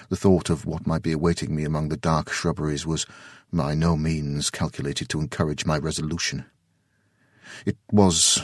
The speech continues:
but a second, though, and then I had drawn the bolts and was standing on the path outside the door. Pepper followed, stopping at the doorstep to sniff suspiciously,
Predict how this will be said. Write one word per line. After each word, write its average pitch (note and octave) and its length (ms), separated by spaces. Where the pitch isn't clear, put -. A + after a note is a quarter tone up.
but F2 140
a E2+ 40
second, - 380
though, D2+ 200
and D#2+ 140
then D2 160
I D#2 100
had D#2 220
drawn C#2+ 340
the C#2 60
bolts F2+ 420
and F2 220
was G2 140
standing G2 440
on F#2+ 180
the F2+ 60
path E2+ 360
outside D#2+ 320
the D#2 80
door. D2 260
Pepper A2 200
followed, E2+ 380
stopping F2+ 420
at E2 100
the F2+ 80
doorstep F2 380
to - 80
sniff - 480
suspiciously, - 680